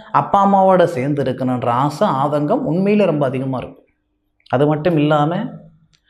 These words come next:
கிராமப்புறத்துல அதிகமா இருக்கக்கூடியவங்க இந்த மேசராசிக்காரங்க. "நான் என் மண்ணை விட்டு வரமாட்டேன், என் ஊரை விட்டு வரமாட்டேன்" அப்படின்னு மேசராசி நண்பர்கள் ரொம்ப அதிக பேர் சொல்லுவாங்க. ஊர்ல,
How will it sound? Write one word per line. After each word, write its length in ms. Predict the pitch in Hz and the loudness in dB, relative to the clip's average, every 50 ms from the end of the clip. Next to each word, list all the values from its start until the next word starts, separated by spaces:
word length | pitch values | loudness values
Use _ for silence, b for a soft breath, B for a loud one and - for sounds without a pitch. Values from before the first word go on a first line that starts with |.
| B B B B B B B B - | B B B B B B B B 2
கிராமப்புறத்துல 800 | 151 185 196 220 247 262 277 254 - 233 214 202 208 208 196 175 170 | 4 4 4 6 4 4 4 4 4 4 4 4 4 4 4 4 4
அதிகமா 320 | 170 208 208 226 220 220 214 | 4 4 4 4 4 4 4
இருக்கக்கூடியவங்க 680 | 190 180 190 190 165 165 165 160 160 156 160 185 180 | 4 2 2 0 0 2 2 2 2 0 0 -2 -2
இந்த 100 | 160 139 131 | -2 -2 -2
மேசராசிக்காரங்க. 760 | 131 127 - 139 127 120 - - 117 - 107 107 107 - - _ b b b b b b b b b b b _ _ _ _ _ _ _ _ - 131 | -2 -2 -2 -2 -2 -2 -4 -6 -8 -8 -8 -8 -10 -12 -16 _ b b b b b b b b b b b _ _ _ _ _ _ _ _ 0 2
"நான் 220 | 147 180 214 220 202 | 4 4 4 4 4
என் 120 | 185 170 160 | 4 4 2
மண்ணை 180 | 151 160 170 | 2 2 0
விட்டு 200 | 160 147 151 165 147 127 | 0 0 0 0 0 0
வரமாட்டேன், 540 | 123 127 123 127 120 110 104 - 117 117 110 107 120 | 0 -2 -2 -2 -4 -4 -4 -4 -6 -4 -4 -2 0
என் 120 | 135 147 131 139 | 0 2 2 4
ஊரை 160 | 160 156 147 | 4 2 2
விட்டு 200 | 143 131 131 143 123 | 2 0 -2 -2 -2
வரமாட்டேன்" 460 | 113 120 120 127 120 110 104 104 123 | -2 -2 -4 -4 -4 -6 -6 -6 -6
அப்படின்னு 320 | 117 107 120 117 156 196 175 | -6 -4 -4 -4 -4 -2 0
மேசராசி 440 | 143 165 160 170 165 147 131 131 143 123 123 | 0 0 0 2 2 2 0 0 -2 -4 -2
நண்பர்கள் 340 | 123 117 139 175 196 185 175 | -2 -4 -4 -4 -2 -2 -2
ரொம்ப 180 | 196 220 233 240 214 | -2 0 0 0 2
அதிக 140 | 180 175 156 143 | 2 0 0 0
பேர் 180 | 151 139 - - | -2 -4 -4 -4
சொல்லுவாங்க. 380 | 120 110 113 107 95 90 - - - - _ _ _ B B B B B B B B B B B B B 113 120 139 | -6 -4 -4 -6 -8 -10 -12 -14 -20 -20 _ _ _ B B B B B B B B B B B B B 4 6 6
ஊர்ல, 260 | 156 175 185 180 180 | 6 6 6 6 6